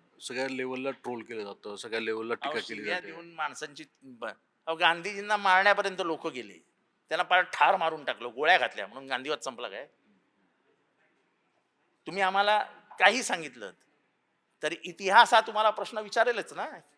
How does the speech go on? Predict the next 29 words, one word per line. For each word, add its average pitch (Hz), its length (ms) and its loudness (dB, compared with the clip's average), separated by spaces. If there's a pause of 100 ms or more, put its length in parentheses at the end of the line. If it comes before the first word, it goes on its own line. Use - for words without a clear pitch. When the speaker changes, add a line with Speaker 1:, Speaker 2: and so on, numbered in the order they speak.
(120)
Speaker 2:
की 165 80 -18
शिवाजी 180 320 -2
महाराजांचा 175 460 2
राज्याभिषेक 165 560 -2
का 185 120 4
नाकारलात? 110 500 -2 (840)
तुम्हाला 151 200 2
इतिहास 220 400 2
प्रश्न 240 240 -2
विचारेलच 226 440 0
ना, 269 220 -4
तुकाराम 208 580 4
महाराजांना 196 360 8
का 175 260 4
छळलत? 123 360 -4 (1800)
तुम्हाला 175 200 6
हा 214 60 12
प्रश्न 220 260 4
विचारेल 247 320 4
ना 311 100 0
इतिहास 277 460 2
की 202 100 -8
ज्ञानेश्वर 190 460 2
माऊलींच्या 202 420 0
आईवडिलांना 202 440 -2
आत्महत्या 190 400 -2
का 208 140 2
करायला 202 320 0
लावलीत? 127 320 -6